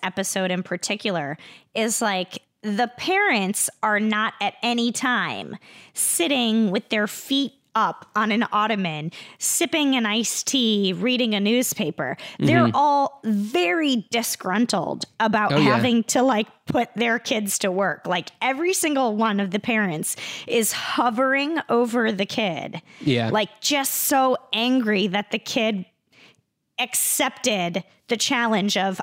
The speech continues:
Speaker 1: "I'll work for this money."
Speaker 2: Oh, yeah.
Speaker 1: It's not like, "Oh, Ward was thinking I was gonna have to mow the lawn today, but great,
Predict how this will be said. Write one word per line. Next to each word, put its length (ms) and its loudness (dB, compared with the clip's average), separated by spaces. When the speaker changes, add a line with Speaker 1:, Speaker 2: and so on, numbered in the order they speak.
Speaker 1:
"I'll 280 4
work 260 0
for 180 -2
this 260 0
money." 480 0
Speaker 2:
Oh, 120 2
yeah. 280 0
Speaker 1:
It's 220 -2
not 240 2
like, 240 0
"Oh, 260 2
Ward 300 2
was 160 0
thinking 380 0
I 220 0
was 180 2
gonna 220 -2
have 200 -2
to 100 0
mow 220 4
the 120 0
lawn 340 0
today, 500 -2
but 220 -4
great, 460 -2